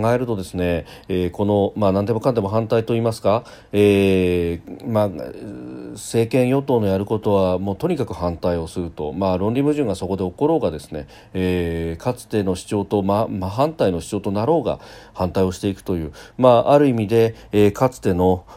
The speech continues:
お、五十五年体制における社会党のようなですね、えー、やり方というものが、うーん、いい加減古いぞとなってきたのではないかと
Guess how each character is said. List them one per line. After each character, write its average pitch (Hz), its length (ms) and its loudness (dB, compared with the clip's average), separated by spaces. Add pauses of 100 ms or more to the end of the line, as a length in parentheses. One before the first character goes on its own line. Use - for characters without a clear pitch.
お、 90 340 2
五 98 120 0
十 110 140 -2
五 143 100 0
年 147 160 0
体 156 160 0
制 127 160 -2
に 95 80 0
お 85 80 -2
け 90 100 -4
る 85 80 -2
社 92 180 -8
会 127 240 -2
党 151 160 4
の 156 100 4
よ 170 160 2
う - 20 -2
な 151 100 0
で 85 100 -6
す 76 100 -16
ね、 73 200 -8 (280)
え 92 560 2
ー、 85 40 -4
や 92 120 2
り 95 80 0
方 95 300 -2
と 82 320 -10 (100)
い 101 220 2
う 98 60 0
も 101 140 -2
の 95 120 -2
が、 90 260 -2 (540)
う 101 40 -4
ー - 20 -4
ん、 98 640 -2
い 110 200 -2
い 143 60 -6
加 175 120 -2
減 202 220 0
古 185 300 -2
い 294 60 0
ぞ 240 140 0
と - 320 -2 (200)
な 131 80 0
っ 143 60 -4
て - 160 -8
き - 80 -10
た 147 100 0
の 123 100 -2
で 110 60 -2
は 101 100 2
な 95 160 -2
い 95 80 -4
か 85 140 -8
と - 160 -16